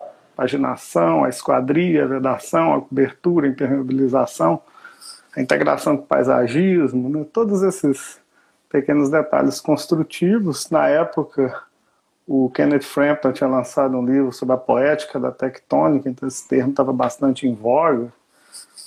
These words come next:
não sei se ainda tá, mas eu sempre tive essa abordagem mais construtiva,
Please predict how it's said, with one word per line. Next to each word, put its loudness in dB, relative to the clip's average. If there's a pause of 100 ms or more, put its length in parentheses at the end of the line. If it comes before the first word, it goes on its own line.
(160)
não -4
sei 0
se -4
ainda 2
tá, 0 (1000)
mas 2
eu 2
sempre -2
tive -2
essa 0
abordagem 0
mais 0
construtiva, -4